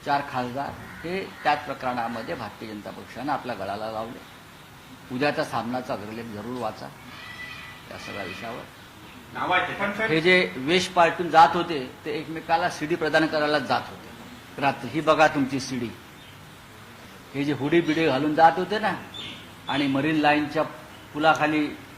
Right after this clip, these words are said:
Speaker 1: भेटत होते काळोखात आणि मग खिशातून अशी सीडी काढून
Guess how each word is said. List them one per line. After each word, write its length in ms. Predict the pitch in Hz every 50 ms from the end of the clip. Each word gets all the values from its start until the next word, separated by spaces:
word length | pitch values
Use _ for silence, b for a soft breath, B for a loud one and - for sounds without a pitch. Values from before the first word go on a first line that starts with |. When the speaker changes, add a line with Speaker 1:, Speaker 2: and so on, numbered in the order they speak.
| - - - -
Speaker 1:
भेटत 320 | 117 131 135 160 170 165
होते 400 | 156 156 - 156 147 131 113 107 - - - - - - - - -
काळोखात 460 | 135 131 147 151 139 - 160 156 143 - - - - - - - - - - - - - - - - - -
आणि 160 | 135 151 151
मग 140 | 147 156 151
खिशातून 720 | - - 135 120 156 156 151 - 160 160 160 156 151 151
अशी 240 | 147 143 - 151 143
सीडी 260 | - 147 139 143 151
काढून 480 | 143 151 147 147 151 156 151 143 131